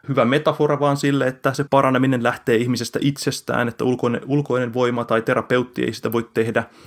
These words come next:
Tai sitten se voi lukea jotenkin kirjaimellisemmin, ää, New Age-henkisemmin, ää, että on olemassa joku tällainen energia ja voima sisällä.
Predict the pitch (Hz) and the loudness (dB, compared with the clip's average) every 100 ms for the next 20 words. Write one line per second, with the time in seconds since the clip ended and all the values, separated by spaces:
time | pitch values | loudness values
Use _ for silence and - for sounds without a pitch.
0 | - - _ 131 139 143 143 123 117 120 | -20 -20 _ 2 2 0 -4 -4 0 0
1 | 120 123 113 120 117 - 135 123 104 104 | 0 -2 -2 -2 -4 0 2 2 2 2
2 | 104 101 98 104 101 107 _ - _ - | 0 -2 -2 -2 -2 -6 _ -20 _ -6
3 | 113 123 120 - - 107 104 110 107 107 | -2 2 2 0 -4 -6 -6 -6 -4 -4
4 | 113 - - - - 110 - - 113 110 | -6 -10 -18 -12 -10 -8 -10 -6 -2 -2
5 | 98 - - 107 - 98 98 110 104 107 | -6 -10 -14 -10 -8 -6 -6 -8 -6 -6
6 | 98 104 101 123 113 101 | -4 -4 -4 -6 -4 -4